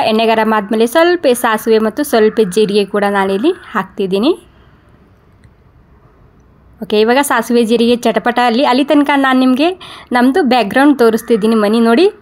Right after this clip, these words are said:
ಮಳೆ ಬರ್ತಿದೆ ಜಾಸ್ತಿಯಾಗಿ, ನಾ ಆದ್ರೂ ವಿಡಿಯೋ ಮಾಡ್ತಿದ್ದೀನಿ ಶೂಟ. So ನೋಡಿ, ತುಂಬ ಅಂದ್ರೆ ತುಂಬನೇ ಜೋರಾಗಿ ಬರ್ತಿದೆ. ಆ ನೀರೆಲ್ಲ ಇದರ ಎಣ್ಣೆಯಲ್ಲಿ ಬೀಳ್-,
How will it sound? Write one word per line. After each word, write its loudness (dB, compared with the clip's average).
ಮಳೆ 2
ಬರ್ತಿದೆ 2
ಜಾಸ್ತಿಯಾಗಿ, 0
ನಾ 0
ಆದ್ರೂ 2
ವಿಡಿಯೋ 2
ಮಾಡ್ತಿದ್ದೀನಿ 0
ಶೂಟ. -4
So 2
ನೋಡಿ, 2
ತುಂಬ 2
ಅಂದ್ರೆ -2
ತುಂಬನೇ 0
ಜೋರಾಗಿ 2
ಬರ್ತಿದೆ. 0
ಆ 0
ನೀರೆಲ್ಲ 2
ಇದರ 2
ಎಣ್ಣೆಯಲ್ಲಿ 0
ಬೀಳ್-, -2